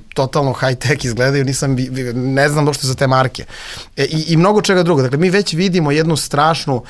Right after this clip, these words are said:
a, veliku promenu integracije unutar evroazijskog prostora, ekonomske, a, i, i, i svake druge,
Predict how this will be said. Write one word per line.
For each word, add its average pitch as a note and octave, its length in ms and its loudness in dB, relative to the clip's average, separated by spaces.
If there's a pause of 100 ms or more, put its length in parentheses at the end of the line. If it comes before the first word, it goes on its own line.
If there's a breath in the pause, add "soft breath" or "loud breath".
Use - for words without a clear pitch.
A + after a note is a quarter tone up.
(300 loud breath)
a, A2+ 100 -4
veliku D3+ 340 0
promenu D3 580 0 (260 loud breath)
integracije C#3 840 0
unutar C#3 420 0
evroazijskog C3 600 -2
prostora, C#3 480 0
ekonomske, C3+ 880 -2 (240)
a, A2+ 200 -8
i, G2+ 60 -10
i, A#2+ 360 -8
i C3 40 -6
svake D#3 360 -2
druge, C3 500 0